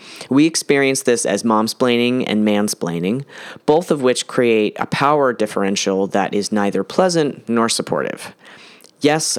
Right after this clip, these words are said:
women and men and folks of all genders in between are guilty of being patronizing to those they deem less than.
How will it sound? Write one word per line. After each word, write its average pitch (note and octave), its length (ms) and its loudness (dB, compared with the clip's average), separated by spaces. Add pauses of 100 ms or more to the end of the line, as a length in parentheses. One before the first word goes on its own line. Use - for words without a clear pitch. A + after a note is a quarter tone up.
women D#3+ 400 2
and C#3 180 0
men A2+ 340 2
and A2 240 0
folks A2+ 300 0
of G2+ 100 0
all G2 140 4
genders B2+ 400 0
in A2+ 80 0
between G#2+ 560 0 (300)
are A2+ 160 2
guilty A2+ 460 2
of - 140 -4
being G#2 220 0
patronizing E2+ 840 -6 (120)
to B2 120 0
those G#2+ 380 2
they G#2+ 240 2
deem G2+ 540 -2
less F#2 240 -4
than. - 320 -10